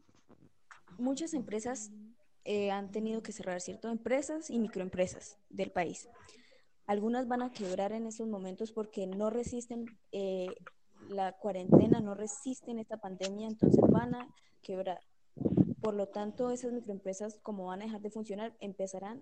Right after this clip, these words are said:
a hacer que también la economía del país empiece a decaer, porque no tienen el respaldo suficiente para lograr pasar todo este tiempo así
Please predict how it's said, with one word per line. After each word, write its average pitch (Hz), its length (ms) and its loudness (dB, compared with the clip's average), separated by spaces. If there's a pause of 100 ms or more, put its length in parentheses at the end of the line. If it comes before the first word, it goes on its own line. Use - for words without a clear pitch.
(140)
a 190 120 -10
hacer 190 200 -10
que 208 100 -14
también 196 280 -10
la 190 40 -8
economía 196 400 -8
del 226 100 -8
país 214 320 -6
empiece 202 340 -6
a - 20 -2
decaer, 196 400 -6 (1120)
porque 220 260 -4
no 202 120 -4
tienen 220 360 -6 (520)
el 208 200 0
respaldo 196 440 -2
suficiente 220 720 0
para 196 200 0
lograr 190 480 -2 (1080)
pasar 202 420 0
todo 262 220 6
este 285 220 2
tiempo 254 360 2
así 269 320 -6